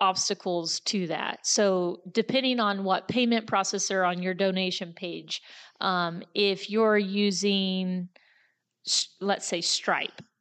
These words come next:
I can track that. I can put a conversion tag on that. And I know that the traffic that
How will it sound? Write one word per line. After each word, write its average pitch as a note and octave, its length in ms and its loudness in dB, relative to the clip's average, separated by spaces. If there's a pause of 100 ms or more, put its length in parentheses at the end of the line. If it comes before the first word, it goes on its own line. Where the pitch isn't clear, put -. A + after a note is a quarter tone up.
(200)
I D4 160 0
can B3+ 200 -4
track C4+ 380 -2
that. E3 200 0
I F#3 120 2
can A#3+ 220 -2
put D#4+ 200 -4
a D#4 80 -4
conversion F3+ 640 -2
tag F3 280 -2
on E3+ 180 -4
that. E3+ 200 -2
And G3+ 140 2
I A#3+ 160 2
know B3+ 440 6
that G3+ 240 2
the G#3 60 0
traffic A#3+ 600 0
that G#3 360 4